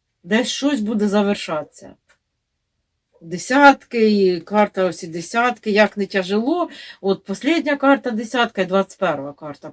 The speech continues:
остання. Ми підходимо до якогось завершення. Щось буде, щось буде завершатися.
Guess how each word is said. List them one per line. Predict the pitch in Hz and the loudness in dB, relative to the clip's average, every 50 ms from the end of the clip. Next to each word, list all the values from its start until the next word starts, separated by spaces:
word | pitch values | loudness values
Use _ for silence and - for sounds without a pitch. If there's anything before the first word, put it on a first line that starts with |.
| - 165 | -20 -20
остання. | 147 - - 143 135 107 - - 208 220 _ _ _ _ _ _ _ _ _ _ | -20 -20 -18 -18 -18 -20 -20 -20 -20 -20 _ _ _ _ _ _ _ _ _ _
Ми | - 190 202 190 | -2 0 0 0
підходимо | - 202 - - 247 285 320 277 302 269 | -2 -4 -8 -4 0 0 0 0 0 0
до | 214 208 | 2 4
якогось | 202 190 196 - 220 220 220 208 | 2 2 2 0 -2 -2 -2 0
завершення. | 202 196 190 196 190 - - 175 156 139 139 101 - - _ _ _ _ _ _ | -2 -2 -4 -4 -6 -8 -10 -10 -10 -10 -12 -14 -20 -20 _ _ _ _ _ _
Щось | - - 220 233 262 262 233 | -10 -6 -4 -2 -2 -2 -4
буде, | 208 196 220 233 208 208 202 190 185 175 170 - _ | -4 -4 -4 -2 0 2 2 2 2 0 -4 -10 _
щось | _ - - 214 233 226 | _ -14 -10 -8 -6 -6
буде | 202 190 220 208 196 196 | -6 -6 -6 -6 -6 -6
завершатися. | 190 196 190 190 185 - - - 151 123 - - - - - | -4 -4 -6 -6 -8 -10 -10 -10 -12 -12 -12 -16 -20 -20 -20